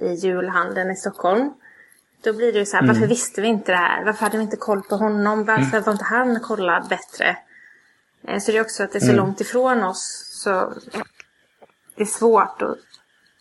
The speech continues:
Speaker 1: tycka så mycket när vi
Speaker 2: Mm.
Speaker 1: lever långt ifrån.
Speaker 2: Mm.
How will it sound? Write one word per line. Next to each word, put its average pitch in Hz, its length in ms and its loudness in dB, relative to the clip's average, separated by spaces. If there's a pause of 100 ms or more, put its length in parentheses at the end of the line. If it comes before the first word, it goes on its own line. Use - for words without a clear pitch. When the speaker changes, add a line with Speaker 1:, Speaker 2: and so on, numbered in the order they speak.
(960)
Speaker 1:
tycka - 400 -2 (280)
så - 200 -10
mycket 233 540 2 (440)
när 214 140 0
vi 208 80 2
Speaker 2:
Mm. 139 100 6
Speaker 1:
lever 202 120 4
långt 196 220 -4
ifrån. 208 280 -2
Speaker 2:
Mm. 131 140 0